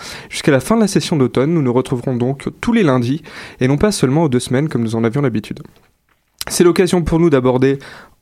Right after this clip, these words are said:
encore plus de sujets scientifiques, et aussi de multiplier les chroniques, et les chroniqueurs, et les chroniqueuses. Comme le bon pain, finalement.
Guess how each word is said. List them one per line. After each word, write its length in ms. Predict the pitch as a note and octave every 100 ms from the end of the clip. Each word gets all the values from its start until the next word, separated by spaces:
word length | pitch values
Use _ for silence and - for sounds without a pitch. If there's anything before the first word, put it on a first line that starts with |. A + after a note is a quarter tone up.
| -
encore 300 | G3+ F#3+ -
plus 200 | F#3+ D#3+
de 120 | C#3
sujets 300 | - C3 C3
scientifiques, 640 | - B2 - - C#3+ - - - - -
et 100 | D3
aussi 300 | C#3+ - F#3
de 100 | D#3
multiplier 720 | C#3 A#2 - - B2+ B2 A#2+
les 180 | A#2 G3
chroniques, 640 | - C3+ A#2 C#3 - - -
et 80 | F3+
les 100 | F3+
chroniqueurs, 720 | - B2+ A#2+ B2+ B2 D#3 -
et 220 | - F3+ F#3+
les 180 | B2+ A#2
chroniqueuses. 580 | - C#3+ A#2+ - G#2+ - - - - - - - - -
Comme 180 | D#3+
le 60 | D3
bon 160 | B2 A#2
pain, 160 | A2
finalement. 360 | A2+ - A#2